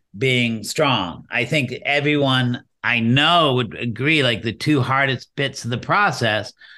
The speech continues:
is reading new drafts and watching new cuts. That's really, really hard to come in with beginner's eyes, with full heart and soul, and see it for the first time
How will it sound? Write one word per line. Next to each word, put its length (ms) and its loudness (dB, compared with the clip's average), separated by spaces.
is 260 0
reading 500 4
new 220 4
drafts 680 -2
and 180 0
watching 520 0
new 180 0
cuts. 560 -4
That's 280 -2
really, 540 4
really 380 2
hard 640 2
to 140 -6
come 260 0
in 180 4
with 200 0
beginner's 560 2
eyes, 640 0
with 260 -2
full 280 2
heart 480 2
and 180 -4
soul, 680 0
and 240 0
see 320 2
it 180 -2
for 100 -2
the 120 -2
first 420 0
time 480 2